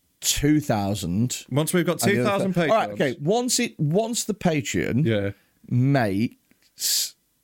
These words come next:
Speaker 1: how much, how much money would two thousand Patreons make?
Speaker 2: Uh, well, if we're gonna do a th-, first at a thousand, so that's a thousand.
Speaker 1: Yeah.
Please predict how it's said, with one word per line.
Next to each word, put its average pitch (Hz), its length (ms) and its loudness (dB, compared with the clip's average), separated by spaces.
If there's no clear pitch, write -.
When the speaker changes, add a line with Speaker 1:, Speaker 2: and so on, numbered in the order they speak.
Speaker 1:
how 160 220 0
much, 165 220 -2
how 160 140 2
much 175 160 -2
money 160 180 4
would 127 160 2
two 107 180 2
thousand 104 400 0
Patreons 107 440 0
make? 101 220 2
Speaker 2:
Uh, 120 340 0
well, 131 100 0
if 127 100 -6
we're 147 60 0
gonna 151 160 0
do 143 160 2
a 135 40 -2
th-, - 260 -12
first 160 300 0
at 139 80 -2
a 127 40 -4
thousand, 110 680 -2
so - 160 -4
that's 104 120 -4
a - 40 -16
thousand. 98 500 -4
Speaker 1:
Yeah. 104 220 0